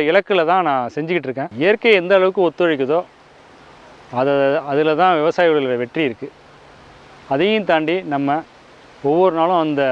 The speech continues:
அதுக்கு கொடுக்கக்கூடிய வேண்டிய நீர், உரம், களை, இது எல்லாத்தையுமே அந்தந்த சமயத்துல நம்ம சரியா செஞ்சா மட்டும்தான் இந்த நிலத்திலேருந்து நம்ம ஒரு நல்ல ஒரு மகசூலை நம்ம எடுக்கலாம். அப்படி எடுத்தா மட்டும்தான் நமக்கு லாபம் இருக்கும். இதுக்கு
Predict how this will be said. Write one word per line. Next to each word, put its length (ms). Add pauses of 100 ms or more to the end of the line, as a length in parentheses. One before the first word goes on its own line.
(220)
அதுக்கு 220
கொடுக்கக்கூடிய 460 (100)
வேண்டிய 300
நீர், 340 (360)
உரம், 340 (760)
களை, 240 (640)
இது 180
எல்லாத்தையுமே 500
அந்தந்த 300
சமயத்துல 380
நம்ம 140
சரியா 380
செஞ்சா 320
மட்டும்தான் 340 (720)
இந்த 160
நிலத்திலேருந்து 560
நம்ம 300 (760)
ஒரு 180
நல்ல 380
ஒரு 160 (640)
மகசூலை 320
நம்ம 160
எடுக்கலாம். 340 (460)
அப்படி 240
எடுத்தா 300
மட்டும்தான் 520 (180)
நமக்கு 320 (200)
லாபம் 280
இருக்கும். 220 (960)
இதுக்கு 240